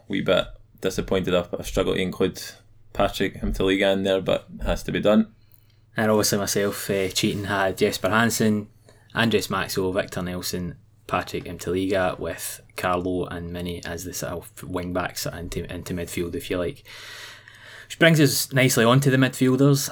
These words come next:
Speaker 2: and I think, uh, I've, I've obviously just got a, a central two with, with Mini and, and Carlo sort of flanking either side. And I'll be honest with you, the guy who I really struggled with leaving out of this team is, is, is actually where I'm going to start.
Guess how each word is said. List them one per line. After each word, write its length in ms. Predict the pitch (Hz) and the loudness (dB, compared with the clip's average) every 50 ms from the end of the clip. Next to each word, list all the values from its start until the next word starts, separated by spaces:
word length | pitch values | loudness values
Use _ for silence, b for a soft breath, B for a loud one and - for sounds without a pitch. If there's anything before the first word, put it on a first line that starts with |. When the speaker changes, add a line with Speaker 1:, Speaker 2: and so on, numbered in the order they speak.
| - | -4
Speaker 2:
and 600 | 123 107 107 104 104 104 104 104 104 101 92 92 - - - - - | -2 0 2 2 4 4 2 2 0 -2 -6 -8 -12 -14 -18 -10 -8
I 60 | - | -4
think, 420 | - - 117 113 95 - - - _ _ - | -2 0 0 0 -2 -4 -10 -14 _ _ -6
uh, 240 | - 110 107 101 - | -2 0 2 2 0
I've, 140 | 104 98 - | 0 -2 0
I've 180 | 107 110 107 | 2 2 4
obviously 380 | 110 110 107 104 98 - 101 98 | 4 4 4 4 2 0 0 0
just 180 | 98 98 - | 0 -2 -2
got 120 | - - - | -4 -4 -4
a, 260 | 92 95 92 90 - - | -4 -4 -4 -6 -6 -4
a 40 | - | -4
central 320 | - 107 95 90 - 95 | -2 -4 -4 -4 -6 -6
two 340 | - - 110 107 117 123 123 | -2 2 2 4 4 2 2
with, 180 | 117 107 98 - | 0 -2 -4 -4
with 200 | - 98 - - | -4 -6 -6 -6
Mini 360 | 87 87 95 101 98 98 98 | -4 -4 -4 -4 -4 -4 -6
and, 140 | 98 92 - | -6 -6 -8
and 180 | - 98 95 92 | -8 -8 -8 -6
Carlo 300 | - 101 95 95 98 98 | -2 -2 0 0 0 -2
sort 140 | - - - | -2 -4 -6
of 40 | - | -6
flanking 600 | - 98 95 95 98 92 - 101 95 92 90 90 - - - | -4 -4 -4 -4 -4 -4 -4 -4 -4 -4 -6 -10 -12 -8 -6
either 240 | 104 101 95 95 92 | -6 -4 -4 -4 -4
side. 440 | - - 107 98 101 104 104 104 - - | -2 0 2 2 2 2 0 -2 -4 -4
And 480 | 101 98 95 95 95 95 95 95 - - - - - | -6 -6 -6 -6 -6 -6 -8 -8 -10 -12 -16 -8 -6
I'll 60 | - 104 | -2 0
be 100 | 113 117 | 2 4
honest 220 | 120 123 113 - | 4 4 2 2
with 180 | 127 110 - - | 0 0 2 2
you, 140 | 113 113 | 2 2
the 120 | - 123 113 | 2 2 2
guy 260 | 107 117 123 127 131 | 4 4 6 6 4
who 120 | 127 113 110 | 4 4 4
I 60 | 104 | 4
really 260 | 101 98 101 101 101 95 | 4 4 4 4 2 2
struggled 580 | - - 101 95 101 101 101 95 - - - | 0 0 2 2 2 2 0 0 -6 -6 -4
with 180 | - 101 - - | -4 -2 -2 -2
leaving 280 | 110 104 101 95 98 95 | -2 -2 -2 -2 -2 0
out 160 | 92 95 90 | 0 0 0
of 80 | 104 104 | 0 0
this 220 | 113 107 - - | 0 0 0 0
team 240 | - 117 104 101 95 | 0 0 0 0 0
is, 120 | 98 92 | -2 -2
is, 240 | 98 - 95 95 - | -2 -2 -2 -2 -2
is 140 | 98 92 101 | -2 0 0
actually 280 | 101 90 - - 98 | 0 0 0 -2 -2
where 140 | 92 95 95 | 0 0 0
I'm 120 | 95 95 95 | -2 -2 -4
going 180 | 98 95 92 | -4 -4 -4
to 60 | 90 | -4
start. 360 | - - 95 92 92 87 - | -4 -2 -2 -2 -2 -2 -4